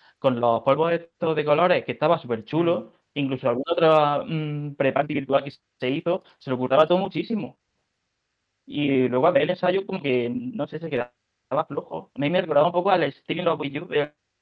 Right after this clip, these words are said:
Speaker 1: Reino Unido de dos mil quince. Así una puesta en escena como, mm, no sé. Que no, que yo me esperaba que quedara abajo, pero el cero, mm, lo sigo viendo demasiado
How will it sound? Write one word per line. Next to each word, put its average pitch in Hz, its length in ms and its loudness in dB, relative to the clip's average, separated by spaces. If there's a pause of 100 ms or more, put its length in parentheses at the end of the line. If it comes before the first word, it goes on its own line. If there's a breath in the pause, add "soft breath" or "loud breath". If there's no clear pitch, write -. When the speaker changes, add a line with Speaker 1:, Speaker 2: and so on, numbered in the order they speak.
(140)
Speaker 1:
Reino 160 160 -4
Unido 156 120 0
de 147 60 0
dos 139 120 0
mil 143 160 -4
quince. - 380 -8 (880)
Así 143 180 -8
una 156 120 -2
puesta 165 180 -8
en 160 60 -8
escena 170 200 -2
como, 147 300 0
mm, 131 480 -4
no - 180 -12
sé. - 180 -12 (1300)
Que 143 100 2
no, 151 120 0
que 127 280 2
yo 151 240 2
me 147 120 0
esperaba 147 240 2
que 151 80 -6
quedara 156 260 6
abajo, 117 560 4
pero 127 200 0
el 120 80 -4
cero, 156 400 2
mm, 110 240 -6
lo 120 120 -2
sigo 135 160 -4
viendo 143 160 -2
demasiado 123 400 -4